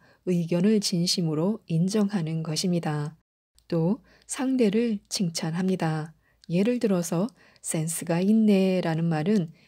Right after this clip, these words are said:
인터뷰이를 기분 좋게 띄워주는 말입니다. 세 번째로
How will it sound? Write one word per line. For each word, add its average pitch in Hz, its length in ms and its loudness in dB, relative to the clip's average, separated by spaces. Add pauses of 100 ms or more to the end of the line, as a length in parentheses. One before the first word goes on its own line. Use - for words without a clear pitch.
(120)
인터뷰이를 196 1000 2 (220)
기분 254 380 0
좋게 180 600 -2 (100)
띄워주는 208 800 0
말입니다. 165 800 -2 (380)
세 - 220 -2
번째로 214 640 0